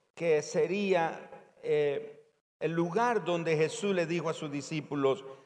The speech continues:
"Pasemos al otro lado", y ese es el inicio del año. Pero se tiene que transcurrir, tienen que pasar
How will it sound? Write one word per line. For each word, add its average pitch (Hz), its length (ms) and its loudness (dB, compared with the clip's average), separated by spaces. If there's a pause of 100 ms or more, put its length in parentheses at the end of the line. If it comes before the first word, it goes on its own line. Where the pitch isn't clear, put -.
(180)
"Pasemos 190 580 2
al 139 140 2
otro 120 240 2
lado", 98 360 0
y 175 100 0
ese 180 320 -2
es 156 120 -4
el 139 200 -2
inicio 165 520 0
del 123 200 -2
año. 107 280 -8 (600)
Pero 196 760 4 (640)
se 185 300 0
tiene 202 480 0
que 170 560 -4
transcurrir, 160 880 -2
tienen 175 240 -2
que 160 120 -2
pasar 170 760 -2